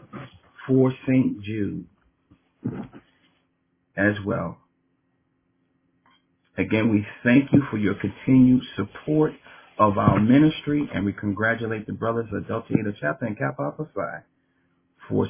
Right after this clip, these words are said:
Saint Jude Sunday. And we will move right along into our announcements.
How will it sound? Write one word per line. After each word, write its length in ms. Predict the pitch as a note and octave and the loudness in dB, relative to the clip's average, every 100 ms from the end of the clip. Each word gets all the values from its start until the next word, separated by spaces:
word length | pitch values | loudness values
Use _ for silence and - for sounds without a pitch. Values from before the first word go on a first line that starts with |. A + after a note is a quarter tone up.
| - | -6
Saint 380 | A2+ A2+ E2+ G2+ | -4 -2 -2 -4
Jude 420 | G2 G#2 A2+ A2 - - - - | -2 -2 -2 -6 -10 -20 -20 -2
Sunday. 580 | G2+ F#2+ E2+ D#2+ C2 D2+ _ _ _ _ _ _ _ _ _ _ - | 0 0 -2 -6 -10 -14 _ _ _ _ _ _ _ _ _ _ 0
And 180 | A#2 B2 | 6 8
we 60 | |
will 160 | C#3 B2 | 8 6
move 400 | A#2+ C#3 D3+ C3+ | 6 8 6 6
right 200 | A#2 A2+ | 2 2
along 500 | A2+ A2+ A#2 A#2+ A#2+ | 0 0 2 2 0
into 300 | G2+ - G#2 | -4 -4 -2
our 260 | G2+ G2+ | 0 0
announcements. 640 | G2 F#2 A#2 - E3+ - | 0 2 0 -2 -4 -4